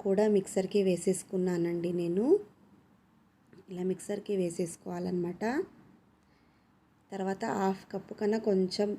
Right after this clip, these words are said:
తక్కువగా బియ్యం పిండి తీసుకున్నాను. తర్వాత పచ్చిమిర్చి, అల్లము, కొత్తిమీర వేసుకొని ఇలా మిక్సర్కి వేసేసుకున్నానండి. ఇది మొత్తాన్ని,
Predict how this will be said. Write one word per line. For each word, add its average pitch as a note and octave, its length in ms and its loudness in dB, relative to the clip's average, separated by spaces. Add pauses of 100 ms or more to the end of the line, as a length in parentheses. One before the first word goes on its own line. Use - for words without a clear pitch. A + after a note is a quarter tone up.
తక్కువగా G3 480 0 (100)
బియ్యం F#3+ 320 8
పిండి F#3+ 220 4 (100)
తీసుకున్నాను. F#3 680 2 (1400)
తర్వాత G3+ 520 -2 (560)
పచ్చిమిర్చి, G3+ 680 2 (180)
అల్లము, F#3+ 400 8 (160)
కొత్తిమీర F#3+ 480 6 (140)
వేసుకొని F#3 480 2 (140)
ఇలా G3 200 4
మిక్సర్కి F#3+ 500 2
వేసేసుకున్నానండి. F3 1120 2 (1600)
ఇది G3+ 200 0
మొత్తాన్ని, F#3+ 420 2